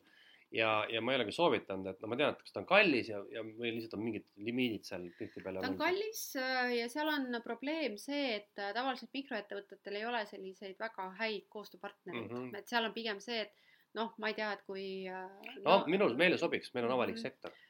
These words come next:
Speaker 2: Jah, et
Speaker 1: Meil on
Speaker 2: näiteks,
Speaker 1: töötukassad.
Speaker 2: jah, jah, näiteks töötukassa
Speaker 1: Jaa, see on väga kindel
Speaker 2: puhul,
Speaker 1: partner.
Speaker 2: jah, et,
Speaker 1: Mhm.
Speaker 2: äh, seal on ju kinnitu-, kinnitud kirjad, aga noh,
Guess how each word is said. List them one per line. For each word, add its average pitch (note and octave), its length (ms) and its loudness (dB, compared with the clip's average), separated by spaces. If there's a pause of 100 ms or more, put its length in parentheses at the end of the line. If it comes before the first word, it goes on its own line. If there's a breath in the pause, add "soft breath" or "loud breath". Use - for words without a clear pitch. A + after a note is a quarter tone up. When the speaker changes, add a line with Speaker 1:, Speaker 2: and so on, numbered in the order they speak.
(380 soft breath)
Speaker 2:
Jah, E4 200 4 (200)
et - 60 0
Speaker 1:
Meil D3 140 6
on A#3+ 80 6 (120)
Speaker 2:
näiteks, - 80 -6
Speaker 1:
töötukassad. C3+ 540 2
Speaker 2:
jah, - 80 -14 (300)
jah, A#3+ 200 4
näiteks A#3 320 -4
töötukassa A#3+ 540 0
Speaker 1:
Jaa, A#3+ 220 4
see C3+ 80 6
on B2+ 100 4
väga A#2+ 220 6
kindel A2+ 240 2
Speaker 2:
puhul, - 100 2
Speaker 1:
partner. - 220 -4 (120)
Speaker 2:
jah, A3+ 360 -4
et, G#3+ 160 -10
Speaker 1:
Mhm. A3 120 -6
Speaker 2:
äh, G#3+ 300 0
seal G#3+ 180 -2
on G#3+ 140 -2
ju G3+ 80 -4
kinnitu-, G#3+ 580 -8
kinnitud G#3+ 420 -8
kirjad, A3 340 -6
aga G#3 180 -4
noh, A3+ 160 -4